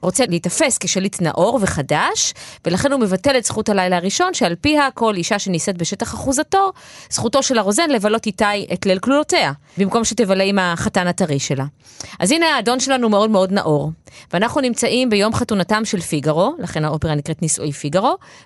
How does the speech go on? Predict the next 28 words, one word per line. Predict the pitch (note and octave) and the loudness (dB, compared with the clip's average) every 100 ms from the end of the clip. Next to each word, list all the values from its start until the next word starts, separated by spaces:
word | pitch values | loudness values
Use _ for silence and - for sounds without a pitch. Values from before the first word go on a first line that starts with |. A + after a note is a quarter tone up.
| F#3 | -2
וסוזנה, | A#3+ E4 D4 C#4 B3+ - | 0 2 2 2 -2 -4
סוזנה | A3+ A3 A3+ | -2 0 2
היא | A3+ | 2
משרתת | G#3 - F3 F#3 F#3 | 0 0 0 0 0
באחוזה | E3 D#3 E3 E3+ | 0 0 0 -2
של | F3 | -2
הרוזן, | D3 C#3 D3+ C#4+ E4+ - - - | -2 -2 0 0 0 -6 -18 -8
עומדת | E3+ G3 F#3 | -2 -2 0
להינשא | E3 D#3+ G3 | -2 0 0
לפיגארו, | D#3 - B3 B3+ F#3 | -2 0 0 2 2
גם | D#3 | 2
הוא | A3 | 2
משרת | C#4+ D4 C4+ A#3 | 0 0 0 0
באחוזה | A#3+ A#3 A3 | 0 0 -2
של | A#3 | 0
הרוזן, | G#3+ G3+ G3 G3+ G3 - - - - | 0 0 2 0 0 -8 -20 -20 -6
אבל | F3 E4+ D#4+ | 0 2 0
במקרה | A#3+ A#3 C4 | 0 0 0
של | C4 | 0
סוזנה, | G3 A3+ E3+ D3 D3 D#3 G#3 - _ _ | 0 0 2 0 0 -2 -4 -10 _ _
הרוזן | F3+ G3+ A#3+ F#4+ G4 | -2 2 2 2 0
קצת, | - F#4 G4 G#4+ G#4 - | -2 2 2 2 -2 -2
אה, | A4 G#4+ - A#3+ | 0 0 -2 -2
מתחרט | A#4 - A#4 C5+ C5+ C5 - - | -2 0 2 4 4 2 -4 0
על | B3 A#3+ G3+ F3 - _ | 0 0 -4 -8 -14 _
ביטול | E3 E3+ B3+ - D#4+ C#4 A#3+ | -6 -2 0 2 2 4 2
הזכות | G#3 B2+ F3+ C#4 | 2 2 2 2
המבישה, | B3+ A3 F#3+ - A#3 E3 | 2 2 2 2 2 0